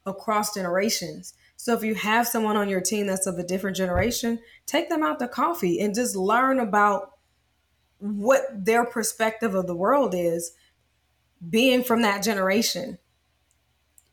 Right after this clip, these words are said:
It's a great way to open your mind. It's a great way to build your relationship. And it's a great way to think about how all of the hands that are touching the work on your team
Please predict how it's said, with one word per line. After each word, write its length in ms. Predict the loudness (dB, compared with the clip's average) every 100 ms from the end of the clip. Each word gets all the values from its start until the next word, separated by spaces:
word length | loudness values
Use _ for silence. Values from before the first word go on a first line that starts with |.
| _ 2
It's 220 | 2 2
a 80 | 2
great 280 | 4 4
way 180 | 4 4
to 140 | 4 2
open 280 | 0 -2 -6
your 120 | -2
mind. 580 | 0 2 2 2 0 -6 -6
It's 180 | -4
a 60 | -4
great 260 | -2 0 2
way 180 | 2
to 100 | 2
build 440 | -2 0 4 4 2
your 120 | 2
relationship. 840 | 2 2 2 0 -2 0 0 -2 -8 -20 -20 _
And 100 | -2
it's 140 | -2 -2
a 80 |
great 300 | 0 0 2
way 180 | 2 2
to 100 | 2
think 300 | -2 -2 -2
about 360 | 0 2 2 0
how 400 | 0 2 2 0
all 320 | 2 2 4
of 140 | 2 0
the 100 | -2
hands 560 | -2 -2 0 0 -2
that 180 | 0 2
are 160 | 2 0
touching 380 | -2 -2 -2 -2
the 80 |
work 240 | 0 -2 -2
on 140 | -4
your 160 | -4 -4
team 500 | -6 -4 -4 -4